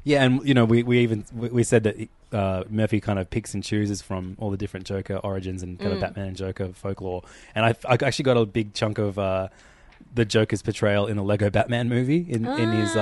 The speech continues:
Speaker 2: Ah.
Speaker 1: th-, this obsession with Batman and
Speaker 2: Right, right, right.
Speaker 1: that, that, that they're meant for each other.
Speaker 2: Right, okay,
Speaker 1: Um,
Speaker 2: I haven't seen
Speaker 1: yeah,
Speaker 2: that.
Speaker 1: I enjoyed that. You should watch that. You'd, you'd love it. It's very, very silly.
Speaker 2: Yeah, I like
Speaker 1: Yeah.
Speaker 2: silliness.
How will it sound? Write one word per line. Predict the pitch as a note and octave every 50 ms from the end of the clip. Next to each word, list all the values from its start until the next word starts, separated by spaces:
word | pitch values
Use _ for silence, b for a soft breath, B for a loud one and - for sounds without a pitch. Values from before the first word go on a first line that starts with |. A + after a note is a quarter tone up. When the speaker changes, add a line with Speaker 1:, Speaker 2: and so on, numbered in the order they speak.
| G#2+ G#2+ A2
Speaker 2:
Ah. | -
Speaker 1:
th-, | A2 G2+
this | G#2+ G2+ G2+
obsession | G2+ F2+ - - G#2 F#2+ - - G#2 G#2
with | G2+ G2 -
Batman | G#2 G2 - G#2 G#2 G#2 G#2 G2+ G2
and | F#2
Speaker 2:
Right, | E3 E3 E3+
right, | E3+ E3 E3
right. | D#3+ E3+ F3+ E3+ - -
Speaker 1:
that, | - F#2+ -
that, | - G2+ G2 G#2+
that | G2+ -
they're | - G2 F#2+ F#2 F#2 G2+
meant | G#2 G#2+ G#2+ -
for | - A2
each | G#2+ G#2 -
other. | A2+ A2 B2 D3+ - - - -
Speaker 2:
Right, | - E3+ E3+ E3+ E3+ E3 E3 D#3+ D#3
okay, | D#3
Speaker 1:
Um, | F#2+
Speaker 2:
I | - D3 - - E3+
haven't | E3+ - -
seen | - G#2+
Speaker 1:
yeah, | G2 F2
Speaker 2:
that. | F2+ - - -
Speaker 1:
I | - B2 A#2+
enjoyed | A#2 G#2 G#2 G2 F#2
that. | F#2+ - - - - _
You | - C3+
should | - D3
watch | B2+ A#2+ -
that. | G#2+
You'd, | A2 A2+ A2 A#2
you'd | A#2 A2+ G#2 G2
love | G#2 G2 F2+ F2
it. | E2+
It's | E2+ E2
very, | - F#2+ F#2 F2+
very | F2 F2+ F2
silly. | - - F2+ E2+ F2+ - -
Speaker 2:
Yeah, | - F#3 F#3 F#3 G#3+ G#3+ -
I | - -
like | -
Speaker 1:
Yeah. | G3
Speaker 2:
silliness. | F3 - - B2 C#3 C3+ D#3+ - - -